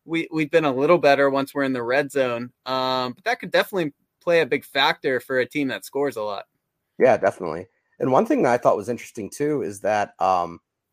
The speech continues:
Speaker 2: back to the passing real quick, um, you know, W V U, we know Deggy doesn't have the greatest arm strength, um, so we don't necessarily get a lot of long touchdowns unless they're in the twenty-five to forty yard variety.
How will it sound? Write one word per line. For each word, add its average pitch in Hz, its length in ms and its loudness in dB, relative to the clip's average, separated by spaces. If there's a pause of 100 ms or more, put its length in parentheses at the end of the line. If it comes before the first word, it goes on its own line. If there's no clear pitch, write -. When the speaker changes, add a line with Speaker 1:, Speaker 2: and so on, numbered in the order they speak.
Speaker 2:
back 131 220 0
to 120 80 -10
the - 80 -10
passing 117 400 -4
real 92 120 -4
quick, 95 380 -6 (580)
um, 98 360 2
you 110 80 -6
know, 98 100 -4
W 139 300 -2
V 113 80 -8
U, 113 260 -2
we 113 160 -8
know 117 140 -4
Deggy 104 260 -6
doesn't 101 200 -8
have 95 100 -10
the 101 60 -18
greatest 98 260 -4
arm 92 160 -8
strength, 107 420 -8 (420)
um, 87 140 -6
so - 140 -10
we 92 80 -10
don't 107 220 -6
necessarily 101 440 -6
get 95 240 -6
a 104 60 -2
lot 95 200 -2
of 92 120 -8
long 95 180 -4
touchdowns 95 480 -8
unless 87 260 -10
they're 90 200 -6
in 90 100 -8
the 87 180 -6 (380)
twenty-five 95 640 0
to 92 80 -14
forty 101 300 -8
yard 95 240 -2
variety. 107 520 0